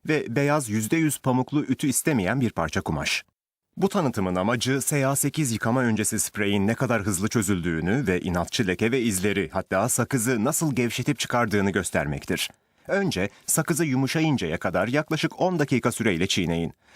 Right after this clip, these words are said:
Sakızı pamuklu kumaş parçasının ortasına yapıştırın ve kumaşı ikiye katlayın.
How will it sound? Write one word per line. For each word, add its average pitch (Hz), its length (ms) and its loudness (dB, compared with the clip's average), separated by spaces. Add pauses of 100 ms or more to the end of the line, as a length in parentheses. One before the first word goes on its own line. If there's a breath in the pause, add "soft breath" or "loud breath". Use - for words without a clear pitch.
(120 loud breath)
Sakızı 107 420 0
pamuklu 92 380 -2
kumaş 95 260 0
parçasının 85 500 -2
ortasına 85 460 -2
yapıştırın 113 580 0 (240 loud breath)
ve 180 100 0
kumaşı 185 340 0
ikiye 120 280 2
katlayın. 80 440 -4